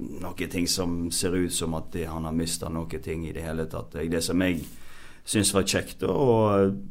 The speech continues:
som vi snakket om sist podd jeg var her også, det er det der systemet de valgte å spille nå, da. Jeg synes jo det var, ehm, jeg synes jo det var kjempebra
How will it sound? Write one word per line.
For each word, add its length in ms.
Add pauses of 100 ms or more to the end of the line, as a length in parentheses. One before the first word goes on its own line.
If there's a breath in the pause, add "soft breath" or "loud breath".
som 160
vi 80
snakket 300
om 180
sist 400
podd 240
jeg 80
var 160
her 80
også, 260
det 100
er 120
det 120
der 300
systemet 680
de 120
valgte 280
å 60
spille 340
nå, 120
da. 140 (720 soft breath)
Jeg 140
synes 180
jo 80
det 160
var, 360
ehm, 320 (1300 soft breath)
jeg 120
synes 180
jo 60
det 140
var 100
kjempebra 500